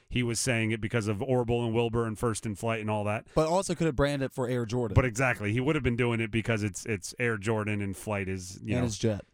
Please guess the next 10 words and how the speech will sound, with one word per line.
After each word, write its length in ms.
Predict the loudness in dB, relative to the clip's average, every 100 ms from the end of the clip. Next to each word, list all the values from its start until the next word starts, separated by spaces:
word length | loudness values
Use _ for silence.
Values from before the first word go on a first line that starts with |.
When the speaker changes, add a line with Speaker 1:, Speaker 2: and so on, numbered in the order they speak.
| _
Speaker 1:
his, 380 | -4 -2 -4 -6
his 280 | -4 -4 -4
silhouette 540 | -2 0 0 0 -2
and 100 | -4
everything 340 | -2 0 0
else. 280 | -2 -4 -12 _ _ _ _ _ _ _ _ _ _ _ _
But 120 | -4 -2
instead, 560 | -2 6 6 6 2 -6 -6
he 140 | 0 0
recognized 920 | 2 2 2 -2 2 2 2 -2